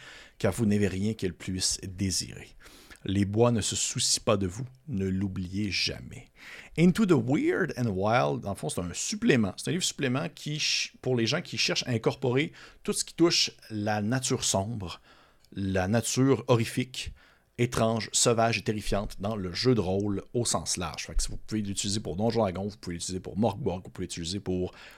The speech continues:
whatever, le jeu que vous voulez. Les, c'est vraiment pour apporter vraiment un aspect, les paysages sombres, les vastes forêts menaçantes, les mo-, les mar-, euh, voyons, les marais qui sont, euh, dans le fond, euh, euh, profonds et, et, et dangereux.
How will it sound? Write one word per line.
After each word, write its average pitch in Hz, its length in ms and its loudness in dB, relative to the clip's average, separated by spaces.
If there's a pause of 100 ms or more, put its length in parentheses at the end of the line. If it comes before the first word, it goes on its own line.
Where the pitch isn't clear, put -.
(120)
whatever, 120 460 6
le 92 140 0
jeu 110 220 2
que 107 60 -2
vous 87 120 -6
voulez. 95 320 -4 (380)
Les, 98 380 0
c'est 107 340 2
vraiment 104 280 0
pour 127 320 4
apporter 123 480 2
vraiment 110 220 0
un 113 160 0
aspect, 113 420 0
les 98 100 -4
paysages 104 500 2
sombres, 98 460 2 (340)
les 92 160 -4
vastes 90 280 -2
forêts 95 220 0
menaçantes, 95 680 2
les 98 180 -2
mo-, 95 360 -2
les 98 220 -4
mar-, 104 320 0 (160)
euh, 95 140 0
voyons, 95 200 -4
les 95 120 -2
marais 113 440 4
qui - 120 -2
sont, 107 320 0 (360)
euh, 95 80 -2
dans 95 140 -4
le 90 60 -6
fond, 113 360 0
euh, 85 180 -4 (120)
euh, 90 200 -6 (380)
profonds 120 720 4
et, 98 60 2
et, 95 440 -2 (560)
et 120 200 -6
dangereux. 123 760 4